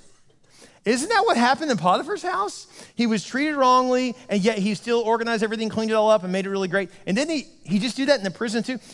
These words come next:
Apparently, Joseph had a trend.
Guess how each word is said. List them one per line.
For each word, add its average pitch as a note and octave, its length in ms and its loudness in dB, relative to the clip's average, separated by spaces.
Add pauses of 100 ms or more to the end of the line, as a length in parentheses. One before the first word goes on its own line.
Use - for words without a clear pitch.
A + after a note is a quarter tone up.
(160)
Apparently, A3 720 -2
Joseph A3+ 460 -2
had G3+ 240 -2
a G3 80 -2
trend. D#3+ 720 -8